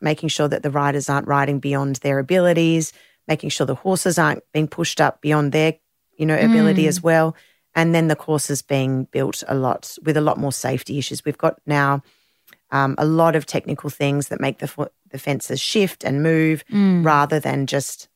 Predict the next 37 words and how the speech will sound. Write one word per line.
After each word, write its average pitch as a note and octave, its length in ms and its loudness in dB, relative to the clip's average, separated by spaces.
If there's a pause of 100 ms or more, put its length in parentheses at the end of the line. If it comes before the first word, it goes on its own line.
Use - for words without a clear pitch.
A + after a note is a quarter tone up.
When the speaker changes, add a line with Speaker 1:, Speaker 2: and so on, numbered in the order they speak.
(100)
Speaker 1:
stop - 420 -2
the C#3+ 120 -6
horse C#3+ 280 -6
at - 160 -4 (160)
full C#3+ 200 -4
impact. C3 560 -6
Speaker 2:
Yeah. F3+ 340 2 (220)
Speaker 1:
Uh, C#3 180 2
which D3+ 240 -2
has D#3 180 0
made C#3+ 320 2
a C#3 40 -2
huge C3+ 380 -6
difference. - 600 -6
Um, C3+ 320 -4
if D3+ 140 -4
you D#3 120 2
watch - 240 -4
a D3 60 -2
horse - 320 -4
now C3 140 -4
hit C3+ 220 -6
a C3+ 40 -2
fence - 360 -6
that - 260 -4
shifts - 640 -4 (480)
versus C#3+ 300 0
one C#3 180 2
that C3+ 140 -2
doesn't, C3 380 0
it's - 360 -6
remarkable B2+ 720 -2
the - 100 -10
difference - 600 -6
of B2 180 -4
the C3+ 160 -4
outcome. B2 540 -6